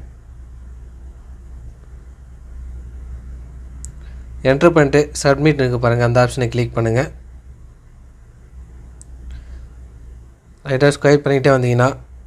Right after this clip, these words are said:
இந்த இயருக்கான data எதுவும் இல்ல. நீங்க அப்படி data வரலனா, நீங்க இயரை வந்து நீங்க மாத்துங்க.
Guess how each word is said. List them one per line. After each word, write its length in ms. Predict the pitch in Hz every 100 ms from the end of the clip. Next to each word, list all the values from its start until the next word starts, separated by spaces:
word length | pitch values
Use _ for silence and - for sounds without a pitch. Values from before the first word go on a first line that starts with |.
| -
இந்த 120 | 147 139
இயருக்கான 480 | 156 165 156 143 139 127
data 220 | 143 139 131
எதுவும் 200 | 123 127
இல்ல. 180 | 117 143 - - - - - -
நீங்க 160 | 147 143 139
அப்படி 160 | 143 127
data 240 | 151 170 170 147
வரலனா, 260 | 135 147 - 147
நீங்க 140 | 139 123 127
இயரை 240 | 143 160 156
வந்து 180 | 143 143
நீங்க 140 | 131 123 120
மாத்துங்க. 320 | 120 117